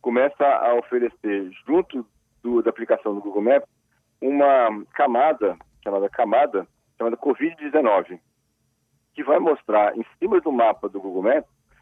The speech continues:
os locais onde tem, é, um, a maior quantidade de casos, né,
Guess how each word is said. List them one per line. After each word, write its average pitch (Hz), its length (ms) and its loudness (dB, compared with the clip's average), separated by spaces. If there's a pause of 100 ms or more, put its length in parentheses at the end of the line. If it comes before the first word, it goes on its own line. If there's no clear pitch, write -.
(240)
os 135 120 -4
locais 147 540 2 (120)
onde 131 440 -4 (160)
tem, 143 580 0
é, 120 380 0
um, 120 340 -4
a 110 140 4
maior 127 460 0
quantidade 127 380 -2
de 127 40 -20
casos, 127 500 -2 (200)
né, 113 240 -6